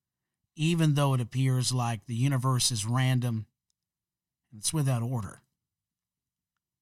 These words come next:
We talk a lot about chaos on The Restorationist. It's, it's a subject that comes up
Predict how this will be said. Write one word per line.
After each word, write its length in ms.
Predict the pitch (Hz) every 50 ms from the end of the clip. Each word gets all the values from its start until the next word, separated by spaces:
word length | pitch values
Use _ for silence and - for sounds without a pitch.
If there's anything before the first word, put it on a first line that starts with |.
| _ _ _ _ _ _ _ _ _
We 100 | - 151
talk 280 | - 208 190 143 - -
a 60 | 156
lot 200 | 147 143 139 131
about 320 | 123 113 120 117 113 110
chaos 640 | - - 104 98 95 85 80 78 - - - - - _ _ _ _ -
on 120 | 113 110
The 60 | 110
Restorationist. 840 | 110 107 104 101 - - 107 101 101 98 - - - 82 85 - -
It's, 160 | 123 110 - -
it's 200 | 147 127 - 127
a 20 |
subject 320 | 120 - - 143 123 113 -
that 60 | -
comes 260 | 143 139 135 127 113
up 260 | 131 123 123 - _